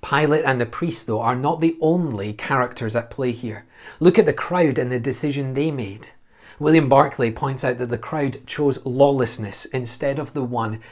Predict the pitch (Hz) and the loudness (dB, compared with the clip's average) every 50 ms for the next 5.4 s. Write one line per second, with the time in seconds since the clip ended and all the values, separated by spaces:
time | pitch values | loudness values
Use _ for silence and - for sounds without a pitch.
0 | - - - - 131 120 - - - 131 113 - - - 127 117 110 110 107 104 | -20 -14 -8 -8 -8 -6 -6 -6 -6 -6 -6 -6 -6 -4 -2 -2 -2 -2 -4 -6
1 | 104 107 - _ _ _ _ _ _ _ - 143 - 147 - 151 135 123 160 196 | -8 -12 -18 _ _ _ _ _ _ _ -2 0 2 2 2 2 2 4 2 2
2 | 165 - - - 113 104 110 113 - - - - - - - - - - 143 139 | 2 0 -4 -2 0 0 0 -2 -2 -6 -14 -18 -20 -20 -18 -8 0 2 2 4
3 | 139 127 127 123 120 113 110 104 - - 104 101 104 - 131 123 139 165 170 151 | 4 4 4 4 4 4 2 -2 -2 -4 -6 -6 -6 -4 -2 -2 0 0 0 0
4 | 139 120 117 113 113 113 113 - - 127 131 131 139 139 147 - - 131 123 127 | 0 0 0 0 -2 -2 -4 -4 -6 -6 -4 -2 -2 -2 -4 -4 -2 -2 0 4
5 | 135 156 160 151 131 113 - - | 6 6 6 6 4 2 -2 -6